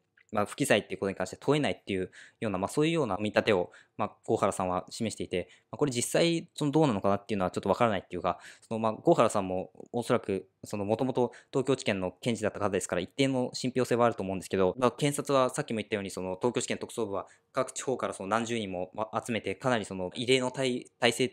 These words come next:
っていうふうに言えるような体制で、あの、かなり、あの、強-、強力にその、まあ、次の、えー、通常国会が来年一月に始まる前に、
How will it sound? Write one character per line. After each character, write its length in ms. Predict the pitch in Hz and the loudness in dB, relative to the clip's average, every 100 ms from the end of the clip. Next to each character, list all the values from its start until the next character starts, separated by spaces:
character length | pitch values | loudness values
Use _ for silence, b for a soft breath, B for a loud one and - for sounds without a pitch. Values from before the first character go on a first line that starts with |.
| _ _ | _ _
っ 0 | |
て 80 | 127 | -2
い 40 | |
う 20 | 117 | -2
ふ 40 | |
う 40 | |
に 140 | 113 98 | -2 -2
言 140 | 104 | 0
え 40 | 110 | 0
る 60 | |
よ 100 | 110 | 0
う 20 | |
な 140 | 95 82 B B | -4 -6 B B
体 140 | 107 | 0
制 140 | - 101 | 0 0
で、 220 | 104 101 | 0 0
あ 80 | 101 | -2
の、 60 | |
か 100 | 98 | 2
な 60 | 117 | 2
り、 100 | 98 - | 2 -4
あ 60 | 104 | -6
の、 140 | 101 - | -6 -4
強-、 200 | - 127 | 2 4
強 160 | - 120 | 4 2
力 120 | 113 | 2
に 60 | 113 | -2
そ 120 | 110 | -2
の、 200 | 107 104 B B B | -2 -4 B B B
ま 100 | 110 | -2
あ、 20 | |
次 240 | - 131 | 0 0
の、 180 | 120 98 - - | 0 -2 -8 -6
え 120 | 107 | -4
ー、 100 | 98 | -4
通 140 | - 120 | -2 0
常 100 | 120 | 0
国 140 | 123 | 0
会 140 | 104 90 | -2 0
が 240 | 92 - - | 0 -2 0
来 160 | 110 | 0
年 100 | 110 | 0
一 140 | 107 117 | 0 -2
月 100 | 110 | -2
に 80 | |
始 220 | 101 104 117 | -4 -4 0
ま 80 | |
る 60 | 120 | 2
前 200 | 120 120 | 2 2
に、 160 | 95 | 0